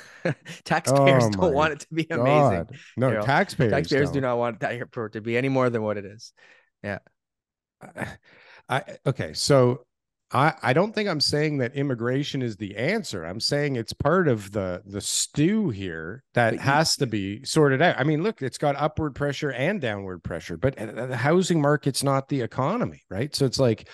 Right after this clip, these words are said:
Speaker 2: why are we paying so much more for energy when it's mainly <laughs> going into the profit column, right? Like, why is food and energy and necessities, why are those things not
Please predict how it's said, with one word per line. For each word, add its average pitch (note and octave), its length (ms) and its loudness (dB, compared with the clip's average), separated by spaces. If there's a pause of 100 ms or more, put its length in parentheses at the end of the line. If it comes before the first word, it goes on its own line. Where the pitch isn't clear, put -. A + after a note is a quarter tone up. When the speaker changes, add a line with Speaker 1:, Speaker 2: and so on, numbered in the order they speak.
(420)
Speaker 2:
why C3 200 4
are G#3+ 100 4
we G3+ 120 2
paying F#3 420 2
so C3+ 240 0
much C#3 260 -4
more D3 300 0
for A2+ 220 -6
energy A2 720 -2 (120)
when A#2+ 400 0
it's B2 240 -2 (200)
mainly E3 500 2
<laughs> - 0 -
going D3 420 2
into C#3 240 -2
the A2 80 -6
profit C3 680 0
column, E2+ 440 -6
right? G#2 300 0 (320)
Like, B2 220 2
why D3 200 6
is A3+ 340 2 (360)
food E3+ 720 2
and A2 240 0
energy C#3 640 0
and G#2+ 360 -6
necessities, A2 1400 -2
why A#2+ 340 0
are A3 140 0
those D3+ 300 -4
things D3+ 400 -8
not B2 280 -2